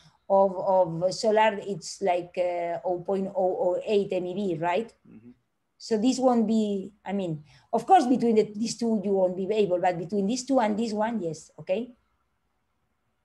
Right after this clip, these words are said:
Speaker 2: Okay, but, but
Speaker 1: Yeah.
Speaker 2: there, my, my question is, are, are you, in your energy, eh, sorry, in your error budget, are you also factoring in the error budget of the delta M squares?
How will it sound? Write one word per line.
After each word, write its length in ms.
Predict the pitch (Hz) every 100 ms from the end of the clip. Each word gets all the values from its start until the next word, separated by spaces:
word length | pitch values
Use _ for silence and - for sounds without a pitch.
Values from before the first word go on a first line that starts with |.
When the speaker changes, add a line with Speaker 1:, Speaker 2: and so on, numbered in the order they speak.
| -
Speaker 2:
Okay, 220 | 117 104 - _
but, 140 | 123 120
but 120 | 117
Speaker 1:
Yeah. 40 |
Speaker 2:
there, 180 | 131 135 _ - 120 123 120
my, 140 | 127 117
my 100 | 127
question 240 | 143 151
is, 160 | 147 - -
are, 100 | 113 -
are 80 | 123
you, 240 | 127 143 - _ _ _
in 100 | 123
your 140 | 127 -
energy, 380 | 143 160 135 131
eh, 100 | 120 113
sorry, 200 | 117 107
in 80 |
your 180 | 107 107 - _ _ _ 143
error 240 | 160 147
budget, 460 | 123 131 - 107 -
are 80 | 110
you 160 | 117 135
also 280 | 160 160
factoring 540 | 147 143 143 - 135 127
in 120 | 131
the 200 | 123 117
error 200 | 131 135
budget 400 | 113 120 120 123
of 80 | 117
the 80 | 104
delta 320 | 98 117 120
M 120 | 117 117
squares? 440 | - 135 202 _